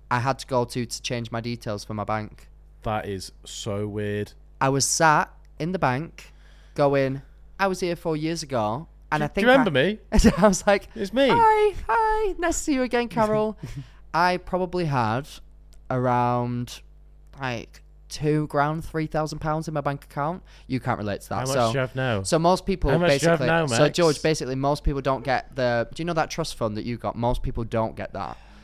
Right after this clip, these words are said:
Speaker 1: So, um, I had around two or three thousand pounds in my bank account when I moved to
Speaker 2: How
Speaker 1: London.
Speaker 2: much do you have now?
Speaker 1: Um, like two or three mil easily. Like, I'm, I'm absolutely minted. No.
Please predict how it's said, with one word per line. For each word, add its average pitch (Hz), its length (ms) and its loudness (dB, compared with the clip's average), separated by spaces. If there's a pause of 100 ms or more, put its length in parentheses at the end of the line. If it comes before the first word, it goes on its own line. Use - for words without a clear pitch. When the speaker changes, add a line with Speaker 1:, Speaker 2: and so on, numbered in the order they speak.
(180)
Speaker 1:
So, 127 360 2
um, 123 320 4 (120)
I 139 180 2
had 135 220 -2
around 113 260 -4
two - 140 -6
or 123 60 -6
three 123 200 -6
thousand 113 300 -4
pounds 120 260 -6
in 107 60 -10
my 101 60 -6
bank 110 240 -6
account - 240 -10
when 110 80 -8
I 110 40 -4
moved 104 240 -6
to 110 80 -12
Speaker 2:
How 107 40 -6
Speaker 1:
London. 110 180 -6
Speaker 2:
much - 80 -8
do 92 40 -8
you 123 60 -6
have 120 120 -8
now? 117 240 -6 (280)
Speaker 1:
Um, 117 460 -2 (500)
like - 200 -12
two 123 140 -4
or 107 60 -4
three 117 220 -6
mil 123 520 0
easily. 127 600 -4
Like, 107 240 -4
I'm, 104 320 -8
I'm 110 120 -6
absolutely 110 400 -8
minted. 104 440 -6
No. 104 220 -6